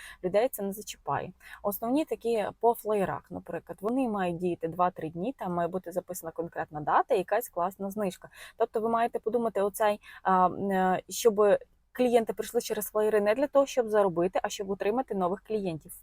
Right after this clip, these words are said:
першочергово. Нехай ви вийдете в нуль,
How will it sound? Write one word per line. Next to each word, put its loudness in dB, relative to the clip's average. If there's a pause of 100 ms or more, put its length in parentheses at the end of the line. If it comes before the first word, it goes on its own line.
(140)
першочергово. 2 (320)
Нехай 4
ви 2
вийдете 4
в -2
нуль, 4